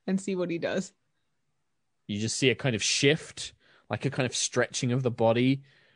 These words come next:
Speaker 2: and then it just relaxes and goes back to the sleeping position.
Speaker 1: Oh, I, I scritch his ears till he goes to bed then, if he's not mad that I petted him.
Speaker 2: It takes, like, a couple of minutes, but after, like, the first sort of, like, minute, you do hear a faint kind of very wheezy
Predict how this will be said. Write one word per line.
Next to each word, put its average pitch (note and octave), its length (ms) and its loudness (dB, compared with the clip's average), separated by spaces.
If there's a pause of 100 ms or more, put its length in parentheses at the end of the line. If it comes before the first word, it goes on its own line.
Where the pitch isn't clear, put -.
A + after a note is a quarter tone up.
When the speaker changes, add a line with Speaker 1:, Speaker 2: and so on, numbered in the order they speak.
(200)
Speaker 2:
and G2+ 140 -4
then G2 80 0
it G2 80 -2
just F2+ 200 -8
relaxes F#2 960 -2 (120)
and F#2 160 -4
goes F2 200 -2
back - 260 -4
to F#2 100 -8
the F2 60 -6
sleeping F2+ 420 -8
position. E2+ 560 -12 (160)
Speaker 1:
Oh, D#3 520 -6
I, G#3+ 220 0 (100)
I G3+ 260 2
scritch F#3+ 340 -8
his E3+ 140 -8
ears E3 200 -6
till E3 120 -12
he D#3 60 -6
goes D3+ 220 -8
to - 80 -16
bed G#2 240 -8
then, C3+ 160 -8
if F3 120 -10
he's F3+ 160 -8
not - 180 -10
mad - 260 -12
that - 120 -10
I - 40 -10
petted - 300 -14
him. G3+ 100 -16 (380)
Speaker 2:
It F#2 160 -2
takes, E3+ 260 -2
like, D#3+ 160 0
a C3 40 -2
couple C3+ 300 0
of A2 140 -2
minutes, G2+ 320 -2
but - 140 -4
after, G#2 280 0
like, F#2+ 240 2
the F#2+ 100 -2
first F#2 400 0
sort G2 160 -6
of, - 60 -8
like, F#2 240 -2
minute, F2+ 380 -4
you F#2 140 -6
do F#2 180 -2
hear E2+ 280 -4
a D#2+ 60 -4
faint F2+ 400 -4
kind F2 180 -6
of E2+ 120 -10
very F#2+ 300 -2
wheezy E2+ 840 -6